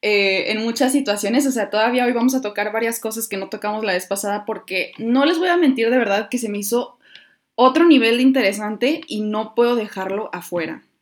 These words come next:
No sé si se vayan a emocionar igual que yo con este tema, porque la verdad yo estoy muy impresionada, estaba súper ansiosa por empezar ya este programa, porque de verdad creo que tengo tanta información en mi cabeza, pero de lo mucho que me gustó investigarlo,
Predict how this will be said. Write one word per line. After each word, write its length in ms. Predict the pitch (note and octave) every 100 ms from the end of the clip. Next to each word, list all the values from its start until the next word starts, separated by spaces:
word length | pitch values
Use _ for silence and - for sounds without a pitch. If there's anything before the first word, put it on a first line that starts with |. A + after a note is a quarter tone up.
| -
No 140 | A#3+
sé 120 | C#4+ G4
si 120 | F#4
se 100 | C#4
vayan 240 | G#3+ C4
a 40 | C4+
emocionar 400 | A3 A3 G3+ A3
igual 220 | A3+ A3
que 140 | A#3+
yo 140 | A3 A3+
con 120 | A3+
este 200 | A3 A3+
tema, 260 | G#3 G#3
porque 240 | G#3 G#3 G3+
la 140 | F#3+
verdad 240 | F3 F3 F3+
yo 80 |
estoy 460 | G3 - G3+ G3+ G3+ - - _ -
muy 220 | A#3 C4+
impresionada, 800 | C4+ C#4+ C#4 G#3 G3+ G3 G#3+ A3
estaba 760 | G3+ - G3+ G#3+ A#3 - - _ -
súper 840 | C#3 A#3 A3+ - G3+ F#3+ D3+ - _ _ _ -
ansiosa 580 | G#3+ G#3+ A#3+ A#3 C#4 C#4
por 140 | A3
empezar 500 | G3 F#3+ G3 G3+ G3+
ya 280 | G#3 G#3+ G#3+
este 320 | G#3+ - G#3
programa, 500 | G3+ F3+ F3+ F#3 F#3+
porque 380 | G3 F#3+ F3+ F3
de 100 | E3+
verdad 380 | E3 E3+ E3+ F3+
creo 160 | G3
que 80 | G3+
tengo 240 | G3+ G#3
tanta 200 | G#3 G#3
información 440 | A3+ A3+ F#3 F3 F3
en 80 | G3
mi 120 | G3+
cabeza, 440 | E3+ E3 E3+ G3
pero 180 | F#3 F#3
de 140 | F3+ F3+
lo 140 | F#3
mucho 320 | G3+ A3+ D4
que 80 | D4
me 100 | B3
gustó 220 | G#3 -
investigarlo, 720 | G3 B3 A3+ F#3+ F#3 G3 A3